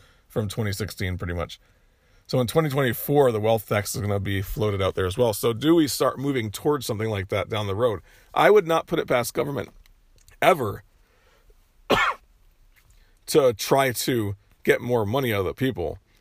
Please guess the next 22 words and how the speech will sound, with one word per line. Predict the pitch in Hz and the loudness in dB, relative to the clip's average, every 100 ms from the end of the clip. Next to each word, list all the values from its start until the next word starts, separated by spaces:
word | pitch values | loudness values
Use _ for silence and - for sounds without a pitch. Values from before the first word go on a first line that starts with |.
| - | -6
I | |
mean, | 123 | -2
that's | 127 160 | 2 2
what | 151 | 2
governments | 117 123 117 95 | -2 -2 -2 -6
do. | - 135 101 - _ _ _ _ _ - | 0 0 -2 -12 _ _ _ _ _ -8
It's | 139 | -4
like | 127 | -2
a | 117 | -2
burning | 101 143 147 120 | 0 0 0 -4
fire. | - 135 120 101 | 0 2 2 -2
It | - | -4
spreads. | - 139 117 104 | -4 -2 -2 -2
You | 101 | -6
feed | 107 - - 165 151 | -4 -6 -6 -2 0
it | |
a | 143 | 2
little, | 147 139 131 - | 2 2 -2 -6
little | 127 139 | -2 0
bit | 127 | -2
of | 123 | -2
kindling, | 156 165 160 | 0 2 0